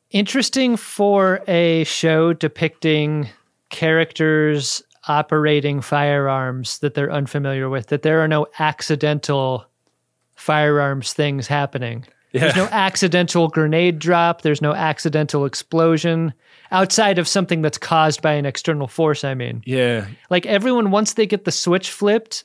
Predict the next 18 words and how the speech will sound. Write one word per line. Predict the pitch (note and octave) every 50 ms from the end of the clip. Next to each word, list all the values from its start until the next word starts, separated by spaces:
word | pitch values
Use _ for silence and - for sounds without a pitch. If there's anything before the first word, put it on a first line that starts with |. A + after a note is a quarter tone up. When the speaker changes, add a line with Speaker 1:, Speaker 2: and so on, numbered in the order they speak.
| _
Speaker 1:
still | - - - - G3 G#3 G#3+ G#3+ G#3+ G#3 G3 F#3+ - _ _ _ _ _
kind | - - F3+ F#3+ G3 F#3
of | F#3 E3 D3+ D3
knows | D#3 D#3 D#3+ E3 E3 E3 D#3+ D#3 -
what | D3+ D3+ D#3+ D3+ -
they're | D#3 D3+ D3
doing. | - D3+ D3+ D3+ C#3 B2+ - - - - _ _ _ _ _ _ _ _ _ _ _ _ _ _ - A#2 A2
Speaker 2:
When | _ E3 F#3 G#3 A3 A3
your | A3 G#3+ G3+ F#3+ F3 D3+
gun | B2 A2 G#2+ G2+ B2+ B2 B2+ C3+ C#3+ D3+
is | D3+ A#2+ B2+ B2+ G#2
a | A2+ G2+
key | - _ _ - - C#3+ C#3 D3
fob | - - C#3+ C3+ C3+ C#3 C#3
that's | B2 A#2+ A2+ -
in | C#3 B2
your | A#2+ A#2 A2+
pocket, | A2 - - A#2 A2+ A2+ A2+ C#3+ C3+ C3+ C3+